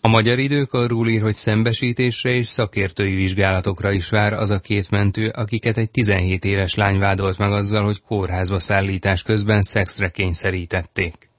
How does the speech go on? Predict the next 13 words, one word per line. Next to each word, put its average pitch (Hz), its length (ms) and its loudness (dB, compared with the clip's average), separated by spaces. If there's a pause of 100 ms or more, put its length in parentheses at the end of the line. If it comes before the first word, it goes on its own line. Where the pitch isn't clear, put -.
A - 80 -2
mentőautó 120 600 0
vezetőjének 98 720 0
ügyvédje, 101 500 0
Finta 101 340 0
Eszter 98 380 0
hangsúlyozta, 101 840 0 (140)
ügyfele 131 400 2
és 95 160 -2
a 101 60 2
mentőápoló 107 840 0
jelenleg 98 560 0
is 117 220 -6